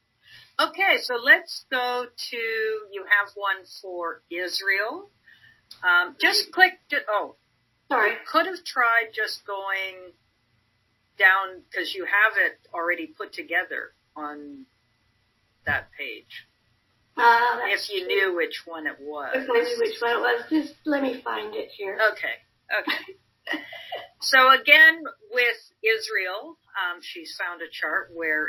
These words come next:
Speaker 1: it is actually quite dynamic, um, if I can remember correctly, 'cause I too have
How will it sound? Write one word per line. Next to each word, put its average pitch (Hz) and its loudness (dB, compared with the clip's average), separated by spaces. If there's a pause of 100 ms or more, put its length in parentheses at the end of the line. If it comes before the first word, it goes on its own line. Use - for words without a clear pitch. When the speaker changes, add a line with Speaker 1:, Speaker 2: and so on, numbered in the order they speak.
Speaker 1:
it 156 -8
is 151 -6
actually 151 -4 (140)
quite 170 -2
dynamic, - -2 (380)
um, 67 -10 (380)
if - -14 (180)
I 165 4
can - -20
remember 127 -12
correctly, - -8 (140)
'cause - -18 (160)
I 147 -18 (120)
too 240 -10 (160)
have 135 0